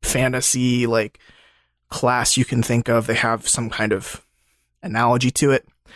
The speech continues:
And, um, unlike other, uh, tactics R P Gs where, like,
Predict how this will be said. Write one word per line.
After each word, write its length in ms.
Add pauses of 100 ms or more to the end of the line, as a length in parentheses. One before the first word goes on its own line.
(520)
And, 400
um, 420 (1000)
unlike 420
other, 460
uh, 500
tactics 360
R 80
P 120
Gs 260
where, 120
like, 260